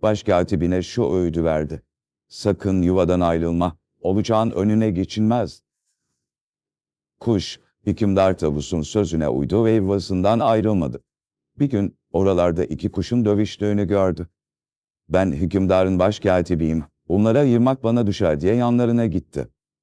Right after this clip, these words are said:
Kuşları ayırmaya çalışırken üçü birden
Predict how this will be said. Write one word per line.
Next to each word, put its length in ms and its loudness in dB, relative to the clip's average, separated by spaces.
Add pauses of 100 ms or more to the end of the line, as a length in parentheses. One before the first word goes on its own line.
(280)
Kuşları 420 -2
ayırmaya 460 -2
çalışırken 840 -4 (280)
üçü 280 -4
birden 420 0